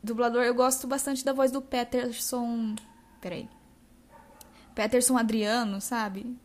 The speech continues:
E o Fred do Scooby-Doo, o senhor Koema. Ele é bem legal. Sim, tem vários dubladores, dubladores que eu gosto. Deixa eu citar. Eu su-, citei dois do Rio de Janeiro, vou citar dois de São Paulo. Eu gosto bastante da Samira Fernandes.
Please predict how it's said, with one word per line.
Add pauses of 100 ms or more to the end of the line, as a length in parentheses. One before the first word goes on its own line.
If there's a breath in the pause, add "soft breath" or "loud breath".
(100)
E
o
Fred
do (160)
Scooby-Doo, (100)
o
senhor
Koema.
Ele
é
bem
legal. (680 loud breath)
Sim, (220)
tem
vários
dubladores,
dubladores
que
eu
gosto.
Deixa
eu
citar. (280)
Eu
su-, (160)
citei
dois
do
Rio
de
Janeiro,
vou
citar
dois
de
São
Paulo. (960 loud breath)
Eu
gosto
bastante
da
Samira
Fernandes.